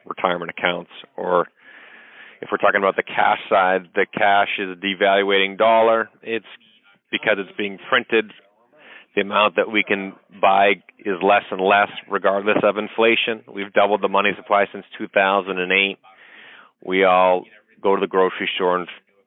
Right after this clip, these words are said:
store, excuse me, and fill up at the gas station. We all know we're buying less and less. So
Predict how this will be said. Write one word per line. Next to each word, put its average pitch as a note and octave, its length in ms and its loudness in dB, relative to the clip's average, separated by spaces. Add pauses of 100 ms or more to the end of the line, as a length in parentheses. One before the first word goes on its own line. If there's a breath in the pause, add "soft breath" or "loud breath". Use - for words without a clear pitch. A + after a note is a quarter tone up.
(220)
store, F#2 220 2
excuse F#2 260 -6
me, F#2 60 0
and F2+ 120 -4
fill F#2+ 120 4
up F#2 100 0
at D#2+ 80 -8
the - 60 -4
gas F2 260 2
station. F#2 280 -4
We F2+ 120 -2
all F2+ 100 -2
know F2+ 100 -4
we're F#2 120 -2
buying F#2 320 2
less F#2 280 2
and F2 100 -8
less. F2 280 2 (120)
So F2 340 0